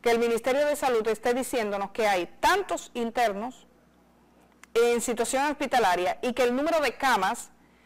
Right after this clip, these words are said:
que tiene el Servicio Nacional de Salud sea totalmente diferente a la cantidad de enfermos que dice el ministerio. O una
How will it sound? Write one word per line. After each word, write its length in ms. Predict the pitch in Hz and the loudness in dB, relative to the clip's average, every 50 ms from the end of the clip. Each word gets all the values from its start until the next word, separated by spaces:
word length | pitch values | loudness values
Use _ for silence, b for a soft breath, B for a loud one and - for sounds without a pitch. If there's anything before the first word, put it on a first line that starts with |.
| b b b - | b b b 0
que 120 | - 226 | 0 2
tiene 240 | 214 247 262 277 277 | 4 4 4 4 2
el 100 | 269 247 | 2 2
Servicio 400 | - 254 233 233 247 240 294 285 | 2 2 2 2 2 0 0 0
Nacional 400 | 285 262 - 277 247 254 247 247 | 0 0 0 0 2 2 0 0
de 80 | 240 247 | -2 -2
Salud 320 | - 262 233 214 214 202 | -2 -2 -2 -2 -2 -2
sea 240 | - 254 240 233 240 | 0 0 0 2 0
totalmente 640 | 247 240 240 262 269 277 285 302 302 294 - 294 269 | -2 0 2 2 2 2 2 0 0 0 0 0 2
diferente 640 | 277 285 233 - 254 254 254 262 269 262 254 277 | 2 0 0 0 0 0 2 2 0 0 0 0
a 20 | 247 | 0
la 100 | 240 233 | 0 0
cantidad 460 | 240 233 233 208 220 233 233 233 233 | -2 -2 -2 -2 -2 0 2 2 2
de 80 | 254 254 | 2 0
enfermos 360 | 247 240 262 254 233 226 - | 0 0 0 0 0 0 -2
que 80 | 220 | -2
dice 160 | 208 214 - 214 | -2 -2 -2 -4
el 60 | 202 | -4
ministerio. 580 | 196 185 175 - - 202 214 214 220 226 240 - _ B B B B B B B B - | -4 -6 -6 -4 -2 -2 0 0 -2 -4 -8 -14 _ B B B B B B B B 2
O 260 | 262 262 262 254 269 | 4 6 6 6 6
una 120 | 320 381 | 4 2